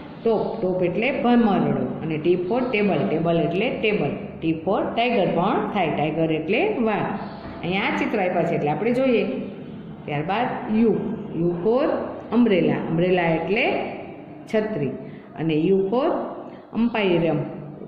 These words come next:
Cricket રમતા હોય એમાં હોય છે ને એ. જો અહીંયા ચિત્ર તમને સરસ મજાનું આપ્યું છે. એ રીતના V.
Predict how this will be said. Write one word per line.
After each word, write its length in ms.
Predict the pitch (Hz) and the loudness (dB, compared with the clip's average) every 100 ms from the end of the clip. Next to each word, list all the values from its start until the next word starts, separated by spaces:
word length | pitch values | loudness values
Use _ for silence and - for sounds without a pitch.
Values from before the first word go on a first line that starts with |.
| - | -2
Cricket 320 | 185 190 190 | 0 0 0
રમતા 260 | 190 190 | 2 4
હોય 140 | 185 190 | 4 4
એમાં 180 | 190 180 | 4 4
હોય 140 | 233 | 2
છે 280 | - 494 403 | 2 2 2
ને 20 | - - - - - - - - 185 | 0 -4 -10 -14 -16 -18 -18 -6 -2
એ. 80 | 156 | 0
જો 140 | 233 | 0
અહીંયા 220 | 220 185 | 2 0
ચિત્ર 280 | 180 170 180 | 0 0 0
તમને 240 | 170 170 | 0 0
સરસ 260 | 165 175 175 | 0 0 -2
મજાનું 320 | 165 170 170 | 0 0 2
આપ્યું 280 | 190 190 135 | 0 -2 -6
છે. 120 | - - - - - - - | -6 -12 -14 -18 -20 -20 -10
એ 180 | 156 175 | -2 0
રીતના 400 | 160 143 190 220 | 0 -2 -2 0
V. 240 | 208 202 | 2 2